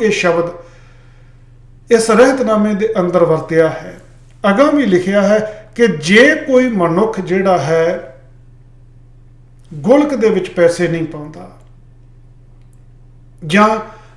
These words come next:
ਗੋਲਕ ਦੇ ਪੈਸੇ ਦੀ ਜੇ ਕੋਈ ਮਨੁੱਖ ਦੁਰਵਰਤੋਂ ਕਰਦਾ ਹੈ,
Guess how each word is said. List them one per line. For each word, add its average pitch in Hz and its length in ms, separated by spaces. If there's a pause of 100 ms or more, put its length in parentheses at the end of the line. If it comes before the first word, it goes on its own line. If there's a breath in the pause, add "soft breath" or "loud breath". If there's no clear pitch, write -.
(120 loud breath)
ਗੋਲਕ 262 440
ਦੇ 226 140
ਪੈਸੇ 190 440
ਦੀ 190 180
ਜੇ 170 180
ਕੋਈ 202 280
ਮਨੁੱਖ 180 420
ਦੁਰਵਰਤੋਂ 185 640
ਕਰਦਾ 151 540
ਹੈ, - 240